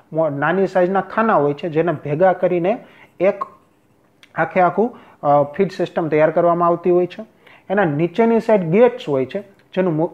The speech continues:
એનું મુખ્ય કાર્ય શું છે કે અલગ અલગ સાઇઝના એગ્રીગેટનો ફ્લોને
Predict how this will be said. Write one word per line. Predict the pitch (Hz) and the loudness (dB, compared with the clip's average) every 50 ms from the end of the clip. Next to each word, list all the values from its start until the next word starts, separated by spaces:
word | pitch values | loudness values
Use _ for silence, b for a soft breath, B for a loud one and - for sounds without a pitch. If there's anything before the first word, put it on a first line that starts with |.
| - | -6
એનું | 175 175 190 185 160 | -6 -2 -2 -2 -2
મુખ્ય | 160 156 - - 214 208 | -2 -6 -2 0 0 2
કાર્ય | 214 220 208 214 220 220 | 2 2 2 4 2 2
શું | 202 - 240 220 185 143 | 0 -2 -4 -6 -6 -4
છે | 147 147 156 B B B B B | -4 -6 -6 B B B B B
કે | _ - | _ -6
અલગ | - - 160 185 208 214 202 214 | 0 2 4 6 6 6 6 4
અલગ | 214 214 208 202 | 4 4 2 0
સાઇઝના | - - 190 185 185 180 196 202 202 202 - | 0 0 2 2 2 2 0 -2 -2 -2 0
એગ્રીગેટનો | 160 160 160 190 202 202 202 - 175 165 170 175 185 202 190 196 - - - | 0 0 2 2 0 0 2 0 0 0 0 -2 0 0 -2 -2 -4 -6 -2
ફ્લોને | 175 170 165 165 165 190 240 | 0 0 0 2 0 -2 -2